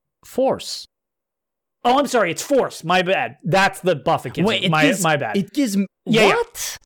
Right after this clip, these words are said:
Speaker 2: It gives major force, yes. Sorry, I, I said the wrong buff. Yeah, yeah, yeah.
Speaker 1: Wait,
Speaker 2: You are correct.
Speaker 1: dude.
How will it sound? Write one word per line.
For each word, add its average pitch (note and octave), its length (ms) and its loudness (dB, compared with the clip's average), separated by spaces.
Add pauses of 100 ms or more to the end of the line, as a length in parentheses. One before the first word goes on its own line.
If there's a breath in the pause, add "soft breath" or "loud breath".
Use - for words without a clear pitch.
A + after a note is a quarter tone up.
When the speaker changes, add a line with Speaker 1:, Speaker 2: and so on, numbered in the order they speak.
(120)
Speaker 2:
It G#3 160 0
gives A3+ 200 0
major G3 240 2
force, D#3+ 320 -4
yes. C#3+ 460 -2
Sorry, C#3 380 0 (200)
I, F3 240 4
I E3+ 120 0
said D#3+ 180 -2
the D#3 60 2
wrong D3 240 0
buff. A#2+ 320 -6
Yeah, D3+ 100 0
yeah, D3+ 160 4
yeah. E3 200 4
Speaker 1:
Wait, F#3+ 100 2 (140)
Speaker 2:
You F3 200 2
are - 100 2
correct. A#3 280 4
Speaker 1:
dude. G3 520 0